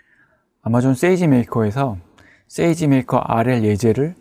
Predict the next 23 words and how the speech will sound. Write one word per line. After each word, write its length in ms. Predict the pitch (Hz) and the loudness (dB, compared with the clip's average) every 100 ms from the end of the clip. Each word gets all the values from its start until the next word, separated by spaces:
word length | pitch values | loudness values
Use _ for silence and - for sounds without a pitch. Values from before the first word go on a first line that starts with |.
| _ | _
하나 320 | 131 135 139 | -4 -2 -2
실행해 360 | - - 170 147 | -6 -4 -2 -2
보도록 440 | 120 113 131 - | -4 -4 -4 -6
하겠습니다. 640 | - 160 - 110 98 98 - _ _ _ _ _ _ _ _ _ _ _ _ _ _ _ | -10 -10 -6 -8 -8 -12 -16 _ _ _ _ _ _ _ _ _ _ _ _ _ _ _
세이지 360 | - 160 185 180 | -8 -2 2 2
메이커에서 500 | 160 139 139 131 135 | 2 0 0 0 0
미리 280 | 110 110 139 | -2 -2 0
만들어 440 | 113 110 131 127 | 2 2 2 2
놓은 340 | 110 117 113 92 - - _ | 2 0 -4 -6 -16 -20 _
주피터 540 | - 135 - 147 - 139 | -8 -6 -4 -6 -2 -2
노트북 540 | 110 104 - 131 123 | -2 -8 -6 -4 -2
인스턴스를 640 | 113 101 - 104 127 143 175 - - _ | -2 -4 -6 -6 -4 -6 -6 -16 -20 _
먼저 380 | 120 117 117 123 | -2 0 2 2
열어서 520 | 104 107 104 123 95 - _ _ _ _ _ _ _ _ | 2 0 -2 -4 -6 -12 _ _ _ _ _ _ _ _
세이지 380 | - 170 180 165 | -6 -2 0 2
메이커 360 | 127 117 - 113 | 4 2 0 -2
이그젬플 540 | 117 120 143 139 123 | 0 0 0 0 -4
페이지에서 800 | - 156 143 127 107 95 135 175 _ _ _ _ _ _ | -2 0 0 0 -2 -2 -8 -12 _ _ _ _ _ _
아래쪽에 500 | - 123 - 131 117 | -4 -2 -2 -2 0
있는 260 | 113 110 123 | 0 0 -2
강화 420 | - 120 123 131 | -2 -2 0 0
학습을 360 | 135 - 127 131 | -2 -4 -4 -4
찾아서 580 | - 165 127 127 101 | -4 -6 -4 -4 -4